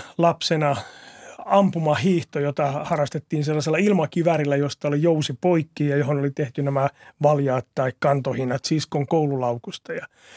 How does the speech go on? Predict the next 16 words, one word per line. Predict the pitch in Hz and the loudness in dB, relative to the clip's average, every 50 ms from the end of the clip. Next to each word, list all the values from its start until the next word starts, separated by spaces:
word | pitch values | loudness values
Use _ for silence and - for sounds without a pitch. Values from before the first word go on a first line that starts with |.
| - - - | -20 -16 -8
siihen | - - 151 135 165 | -2 0 0 2 2
liittyy | 147 147 135 - 151 | 2 0 0 0 -2
tähän | 135 156 147 160 - - | 0 2 2 2 2 2
outouteen, | - 185 180 165 - 165 156 147 156 | 2 2 2 4 4 2 2 2 2
että | 147 - | 0 2
suurimmalla | - 214 202 185 165 151 143 143 | 4 4 6 6 6 4 4 4
osalla | 156 170 160 175 160 160 | 4 6 6 4 4 4
maailman | 165 175 170 165 160 160 156 | 4 4 6 6 4 4 4
ihmistä | 165 143 135 156 143 - - 160 | 4 4 2 2 0 0 0 0
ei | 151 | 2
todellakaan | 143 165 156 151 151 131 - - 156 | 2 2 4 4 2 2 0 0 2
ole | 151 160 | 2 2
mahdollista | 160 123 151 143 139 139 - - 147 | 2 2 0 0 -2 -4 -4 -2 -2
harrastaa | 139 151 139 135 - - - 135 135 | 0 0 0 -2 -4 -4 -4 -4 -4
ampumahiihtoa | 135 123 131 127 117 120 120 120 - - 131 120 | -2 -4 -2 -2 -2 -4 -4 -6 -6 -6 -6 -4
kotipihalla. | 117 123 117 123 110 - - 87 - - 98 | -4 -4 -4 -6 -8 -8 -10 -16 -14 -14 -16